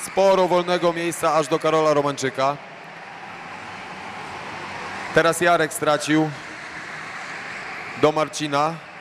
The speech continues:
troszeczkę dystansu, bo już był dosłownie na zderzaku. A ja proponuję obserwować, jakim tempem będzie w stanie jechać Mikołaj Pel. Bo tutaj może się rozegrać teraz na kilku następnych okrążeniach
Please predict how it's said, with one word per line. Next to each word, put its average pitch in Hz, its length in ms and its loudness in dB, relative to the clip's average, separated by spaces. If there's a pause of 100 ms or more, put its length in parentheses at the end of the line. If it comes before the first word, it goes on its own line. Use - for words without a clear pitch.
(500)
troszeczkę 143 460 2
dystansu, 143 680 2
bo 143 80 4
już 147 160 0
był 143 300 0 (120)
dosłownie 147 420 2
na 147 120 2
zderzaku. 135 600 2 (920)
A 139 80 4
ja 160 120 6
proponuję 165 500 4
obserwować, 156 580 2
jakim 160 320 0
tempem 156 400 2
będzie 151 280 0
w 139 40 -4
stanie 151 260 2
jechać 147 360 2
Mikołaj 147 360 4
Pel. 123 220 0 (1900)
Bo 135 100 6
tutaj 170 360 4
może 160 300 0
się 160 160 -2 (280)
rozegrać 151 520 2
teraz 156 320 2
na 147 80 -2
kilku 156 320 -2
następnych 147 500 0
okrążeniach 147 680 2